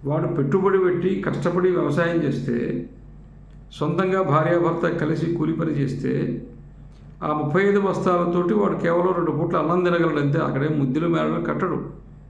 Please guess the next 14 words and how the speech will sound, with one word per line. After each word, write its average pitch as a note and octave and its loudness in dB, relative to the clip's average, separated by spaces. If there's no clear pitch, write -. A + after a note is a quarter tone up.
కాబట్టి F#3+ 0
ఈ - 0
పదిహేను F#3+ 2
బస్తాలే G3+ 4
అందరూ G3 4
ఆ G3 4
ఊర్లో F#3 4
కౌలు F3 2
ఇచ్చేది. - -2
ఊర్లో G3 4
అందరూ G3 2
పదిహేను F#3+ 2
బస్తాలు F#3 0
కౌలిస్తుంటే D#3+ 0